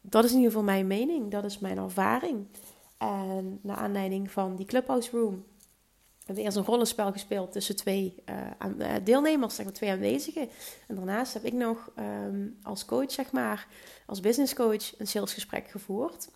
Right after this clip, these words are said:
Ehm, waarop de rest mocht reageren van, "Oké, wat, wat zie je wat hier anders is?" Yvonne zei toen tegen mij,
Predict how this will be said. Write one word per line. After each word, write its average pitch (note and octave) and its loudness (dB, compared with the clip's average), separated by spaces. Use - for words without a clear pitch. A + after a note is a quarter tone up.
Ehm, G3+ -4
waarop G#3 0
de G#3+ 2
rest G#3+ 0
mocht A3 2
reageren G#3+ 2
van, A3+ -4
"Oké, A3 0
wat, G#3 -6
wat G#3 -2
zie A3+ 2
je G3+ 2
wat G3 -4
hier G3 -4
anders F3 -2
is?" - -4
Yvonne C4+ 4
zei C#4 2
toen B3 -2
tegen A3+ 2
mij, G#3 -2